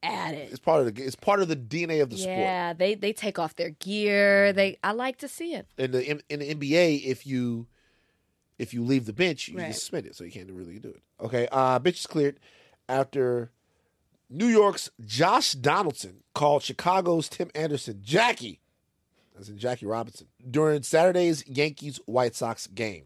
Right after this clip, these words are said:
Speaker 2: Now, the comment sparked the incident took place early in the game. Tensions boiled over in the fifth inning when the White Sox catcher confronted Donaldson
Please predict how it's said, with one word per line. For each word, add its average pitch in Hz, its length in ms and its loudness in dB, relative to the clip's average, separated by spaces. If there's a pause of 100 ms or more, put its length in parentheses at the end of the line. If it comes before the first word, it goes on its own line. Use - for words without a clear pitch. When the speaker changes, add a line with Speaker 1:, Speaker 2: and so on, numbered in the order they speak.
(140)
Speaker 2:
Now, 107 360 -4 (760)
the - 60 -18
comment 214 520 4 (560)
sparked 160 340 0
the - 100 -8
incident 135 400 -4 (300)
took 123 180 -8
place 113 300 -4
early 123 200 0
in 110 80 -6
the 107 60 -12
game. 135 480 -4
Tensions 185 500 -6
boiled 147 460 2
over 139 300 2
in 120 160 -6
the 117 80 -8
fifth 120 300 -6
inning 147 360 -8 (680)
when - 60 -16
the 110 80 -8
White 131 220 2
Sox 120 200 -4
catcher 175 400 0
confronted 190 540 0
Donaldson 127 600 0